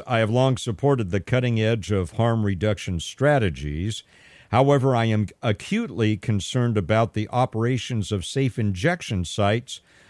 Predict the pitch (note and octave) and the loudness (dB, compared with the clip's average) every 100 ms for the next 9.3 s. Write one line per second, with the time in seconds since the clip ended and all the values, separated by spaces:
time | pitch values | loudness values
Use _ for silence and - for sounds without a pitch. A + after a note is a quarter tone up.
0 | _ - G2+ G2 F#2+ - - - A2 A#2+ | _ -6 0 2 0 -4 -8 0 2 4
1 | C3 C#3+ - B2 G2+ F#2 F#2+ A#2 B2+ G#2+ | 2 0 -4 -4 -2 -2 0 0 -2 -6
2 | - - A2 A2+ G#2+ F#2 A2+ E3+ D3 - | -14 -6 2 2 2 0 2 2 0 0
3 | C3+ C3 - _ _ - F#2+ F2 G2+ C#3+ | -2 -2 -10 _ _ -6 -4 0 4 4
4 | A#2+ A2+ A2 G#2 F#2+ G2 F#2+ D#2+ D#2 E2+ | 4 4 4 2 2 2 0 -4 -4 0
5 | C3+ - G#2+ G2+ F#2+ A2 F#2+ E2 - A2+ | 0 2 2 2 -2 -6 -6 -4 0 0
6 | - - G#2+ G#2+ A2 G#2+ G2+ F#2+ G2+ - | -2 0 0 0 -2 -2 -2 -2 -2 -2
7 | G2+ G2 F#2+ - F#2+ F#2+ F2+ - F#2 - | -2 -2 -4 -6 -4 -4 -4 -6 -10 -6
8 | F#2+ F#2 D#2+ E2 D#2+ D#2+ D#2 - C#3 C3 | -4 -4 -4 -4 -6 -6 -8 -2 0 0
9 | D#2+ B1 - | -4 -8 -16